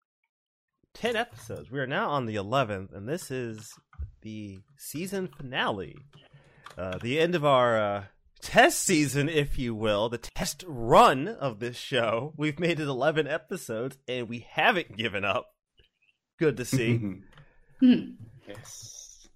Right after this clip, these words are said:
Speaker 1: It's been, uh, it's been pretty cool. I've had a lot of fun. I think we've all had a lot of fun. I think it's been a good
Speaker 2: Yeah,
Speaker 1: time.
Speaker 2: likewise.
Speaker 1: Right, right.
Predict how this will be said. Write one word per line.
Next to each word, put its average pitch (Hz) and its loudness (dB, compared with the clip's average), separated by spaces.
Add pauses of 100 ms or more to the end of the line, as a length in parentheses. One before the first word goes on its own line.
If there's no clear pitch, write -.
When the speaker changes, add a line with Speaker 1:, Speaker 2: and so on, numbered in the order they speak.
Speaker 1:
It's - -12
been, 135 -4 (580)
uh, - -12
it's 403 -6
been 453 4
pretty 453 -2
cool. 508 6 (240)
I've - -6
had 262 0
a - -6
lot 240 4
of 220 2
fun. 113 4
I - -14
think 175 -6
we've 202 -4
all 190 6
had 143 4
a 120 -2
lot 98 0
of 87 -12
fun. 71 -14
I 90 -16
think 120 -12
it's 127 -10
been 123 -6
a 113 -4
good 104 -6
Speaker 2:
Yeah, 180 0
Speaker 1:
time. 87 -4
Speaker 2:
likewise. 95 -10 (880)
Speaker 1:
Right, 131 2 (480)
right. 104 -4